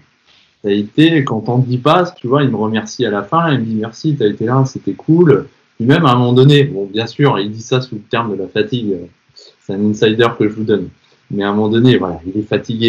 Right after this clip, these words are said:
il est rincé, je le vois, il est en transpi sur le banc, euh, un, un mec pas bien, quoi.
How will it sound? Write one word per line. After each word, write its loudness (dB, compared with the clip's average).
il 2
est 4
rincé, 0
je -6
le -2
vois, 4
il 0
est 0
en 0
transpi -8
sur 0
le 6
banc, 2
euh, -2
un, 0
un 2
mec 2
pas 2
bien, -4
quoi. -16